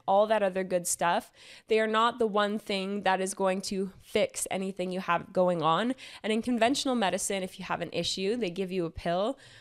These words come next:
But when we're looking at a holistic approach or functional medicine, it's not as simple as just taking something and then all of your problems go away. So we do need to use supplements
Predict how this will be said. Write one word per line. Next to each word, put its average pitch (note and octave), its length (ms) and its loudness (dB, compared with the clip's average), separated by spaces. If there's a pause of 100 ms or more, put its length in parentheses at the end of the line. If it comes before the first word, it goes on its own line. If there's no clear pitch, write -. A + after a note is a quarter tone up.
(160)
But G#3+ 120 4
when A3 180 4
we're G#3+ 120 2
looking B3 320 0
at A3+ 140 2
a F#3+ 60 0
holistic A3+ 560 -2
approach G3+ 480 -2
or F#3 100 -2
functional A3 480 -2
medicine, F3+ 580 -2
it's - 220 -4
not G#3 260 0
as A#3 120 2
simple F#3+ 400 4
as E3+ 180 0
just - 220 -6
taking A#3 340 0
something F#3 560 0 (320)
and F#3+ 140 0
then F#3+ 160 0
all F#3+ 180 10
of G3+ 100 0
your G3 120 0
problems F3 500 0
go F3 160 2
away. E3 300 2
So - 160 0
we G#3+ 120 0
do G#3+ 220 0
need C4+ 160 0
to C#4 100 -2
use B3+ 140 0
supplements G3+ 720 -2